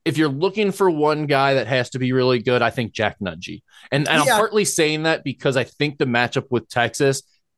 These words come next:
Speaker 1: is his for the taking. They don't have a big front court. Uh, I know Dis-, Dylan Disu is playing really well lately, but he's not an overwhelming defender. He can block some shots,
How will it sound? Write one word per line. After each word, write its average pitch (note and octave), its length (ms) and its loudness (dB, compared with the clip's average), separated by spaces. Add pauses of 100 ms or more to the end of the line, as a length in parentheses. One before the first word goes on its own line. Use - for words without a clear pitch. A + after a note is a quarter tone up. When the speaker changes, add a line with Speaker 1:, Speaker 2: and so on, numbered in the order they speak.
Speaker 1:
is C#3 180 0
his B2+ 480 -2
for C3 100 0
the G#2+ 80 0
taking. F2+ 460 -6 (560)
They C3+ 100 2
don't E3 180 0
have D3 340 2
a C3+ 60 0
big C#3 260 0
front C3 420 -4
court. C#3 380 0 (480)
Uh, A#2 60 0
I A#2 140 2
know C3 120 2
Dis-, B2+ 320 -4
Dylan C3+ 360 0
Disu C3 400 0
is B2 80 -2
playing A#2+ 340 -2
really B2 300 0
well A#2+ 460 0
lately, C3+ 480 0 (240)
but D3 260 0
he's C#3+ 280 -6
not F#3+ 300 2
an D3 120 0
overwhelming B2 600 0
defender. G2 360 -4
He G#2+ 120 -2
can C#3+ 140 -2
block C#3+ 300 0
some C3+ 120 -4
shots, B2+ 420 0